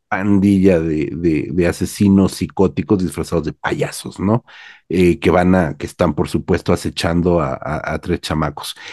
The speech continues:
Y la figura del payaso se ha hecho presente, pues, a veces hasta como elemento decorativo, este, Rodrigo, por ejemplo, en, en este...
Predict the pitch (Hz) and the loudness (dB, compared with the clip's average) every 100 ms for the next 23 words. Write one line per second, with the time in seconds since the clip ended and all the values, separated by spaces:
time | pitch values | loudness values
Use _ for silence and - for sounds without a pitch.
0 | - 123 143 165 214 339 285 - 131 139 | -2 4 4 6 6 8 6 4 2 4
1 | 156 160 147 147 147 196 - 113 - 139 | 4 2 2 2 2 2 2 0 2 2
2 | 120 107 113 127 _ _ _ - - _ | 2 2 0 0 _ _ _ -20 -20 _
3 | _ _ _ _ _ _ - 120 135 127 | _ _ _ _ _ _ -2 2 4 4
4 | 170 214 151 - - 107 110 107 110 135 | 4 2 0 0 0 2 4 4 4 4
5 | 165 127 - 98 90 - 269 294 160 143 | 2 0 2 0 0 2 2 4 4 2
6 | 135 - - 131 123 120 120 120 120 120 | 2 -4 -4 2 4 4 4 4 4 2
7 | 117 117 113 117 120 127 120 113 104 110 | 4 2 2 2 2 2 0 2 0 2
8 | 117 117 110 98 95 - _ _ _ - | 0 0 0 0 -2 -6 _ _ _ -2
9 | 101 98 95 98 95 95 - - - 95 | 2 4 4 4 2 0 -4 -10 -2 2
10 | 92 90 90 90 87 87 | 4 4 4 4 2 2